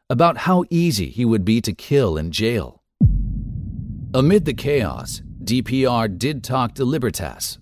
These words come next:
one of his most trusted admins, about taking over Silk Road in case of emergency,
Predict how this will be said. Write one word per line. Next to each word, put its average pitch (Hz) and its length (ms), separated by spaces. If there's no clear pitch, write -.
one 104 160
of 95 100
his 87 140
most 107 440
trusted 139 420
admins, 101 600
about 151 360
taking 160 360
over 131 320
Silk 117 360
Road 107 420
in 92 140
case 127 280
of 101 100
emergency, 104 680